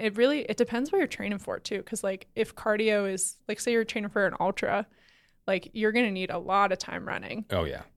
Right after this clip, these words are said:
Speaker 1: Um, so you would be one of those people that, like, maybe you just have two days of cross training where you do weightlifting or something else, but then the rest of the week is, like, focused on these runs that take multiple hours. Um,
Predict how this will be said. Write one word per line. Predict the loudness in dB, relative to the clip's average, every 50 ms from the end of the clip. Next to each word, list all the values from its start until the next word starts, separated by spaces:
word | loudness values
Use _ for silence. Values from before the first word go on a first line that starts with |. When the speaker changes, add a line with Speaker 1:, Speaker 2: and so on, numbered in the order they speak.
| _ _ _ -2
Speaker 1:
Um, | 0 0 0 0 -2 -2 -2
so | 0 2 2
you | 2 2 0 -2 0
would | 0 0 0
be | 0 -4 -4
one | -2 -2 -2 -2
of | -2
those | -4 -4 -6 -6
people | -6 -6 -4 -2 0 0
that, | 0 -2 -2
like, | -2 -2 -2 -2 -4 -6 -10 -12 _ -2
maybe | 0 0 0 0
you | -2 -4
just | -4 -4 -4 -2
have | -2 -2 -2 -2
two | -4 -6 -4 -2
days | -2 -2 -2 -2 -4
of | -6 -8
cross | -6 -4 -2 -2 -2 -2
training | -4 -4 -2 -2 -2 -4 -4 -4
where | -4 -4
you | -4 -4 -6
do | -8 -8 -8 -8 -6
weightlifting | -6 -6 -6 -4 -6 -6 -6 -8 -8 -8
or | -8
something | -8 -8 -10 -10 -10 -8 -8
else, | -6 -6 -6 -6 -6
but | -8 -8
then | -8 -8 -8 -8
the | -6
rest | -6 -4 -4 -4 -4 -6
of | -6
the | -8 -8
week | -6 -8 -6 -6
is, | -6 -6 -6 -4
like, | -4 -4 -4 -6
focused | -8 -8 -8 -6 -6 -6 -8 -6 -6 -6
on | -6 -6
these | -6 -8 -8 -6
runs | -6 -6 -6 -8 -8 -8
that | -8 -8 -8 -8
take | -8 -10 -10 -12 -14 -20 _ _ _ _ _ _ _ _ _ _
multiple | -2 0 0 0 -2 -2 -4 -6 -4
hours. | -2 0 0 0 0 0 -2 -4 -4 -6 -6 -6 -8 _ _ _ _ _ _ _ _ _ _
Um, | -4 -2 -2 -2 -4 -6